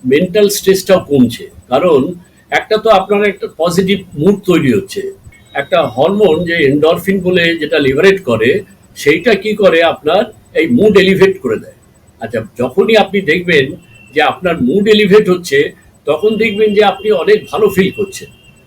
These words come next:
অর্থাৎ ফিজিক্যাল এক্সারসাইজের সাথে মুডটাকেও চেঞ্জ হওয়া দরকার।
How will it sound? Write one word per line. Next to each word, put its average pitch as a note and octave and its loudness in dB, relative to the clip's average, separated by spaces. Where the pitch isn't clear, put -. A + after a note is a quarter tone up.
অর্থাৎ F#3 0
ফিজিক্যাল F#3 -2
এক্সারসাইজের G#3 0
সাথে G#3+ -2
মুডটাকেও F#3+ -2
চেঞ্জ F#3 2
হওয়া C#3+ 0
দরকার। - -6